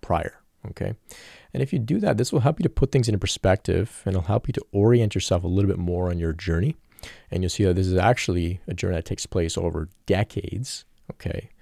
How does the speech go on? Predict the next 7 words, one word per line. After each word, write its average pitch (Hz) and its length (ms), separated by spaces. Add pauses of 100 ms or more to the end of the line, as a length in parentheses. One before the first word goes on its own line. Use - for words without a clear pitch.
(480)
And 85 640
it's - 160
only 104 240
that 90 380 (2500)
there's 87 180
a - 60
certain 110 540